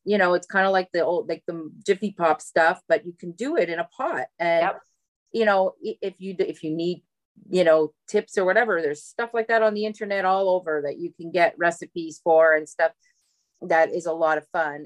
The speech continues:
Speaker 1: And again, um, you're, you're not resorting to some of the cheaper, faster, less,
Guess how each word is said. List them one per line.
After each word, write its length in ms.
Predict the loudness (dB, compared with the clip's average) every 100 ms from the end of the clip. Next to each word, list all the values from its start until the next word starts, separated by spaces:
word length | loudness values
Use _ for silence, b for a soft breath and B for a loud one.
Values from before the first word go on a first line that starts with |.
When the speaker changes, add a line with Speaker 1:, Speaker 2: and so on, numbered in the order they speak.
| -10
Speaker 1:
And 160 | -10
again, 560 | -10 -4 -2 -2 -4 -6 -4
um, 460 | 0 2 0 -4 -10
you're, 380 | -6 -4 -4 -4 _
you're 240 | -12 -8
not 360 | -4 -2 -2 -4 -8
resorting 540 | -14 -6 -4 -4 -12 -20
to 100 | -10
some 240 | -6 -4
of 120 | -2
the 280 | 0 0 -2 _ _ _ _ _ -14
cheaper, 580 | -12 -6 0 2 2 0
faster, 880 | 2 2 0 -6 -8 -4 -2 -2 -4 -8
less, 520 | -6 -4 -6 -12 -20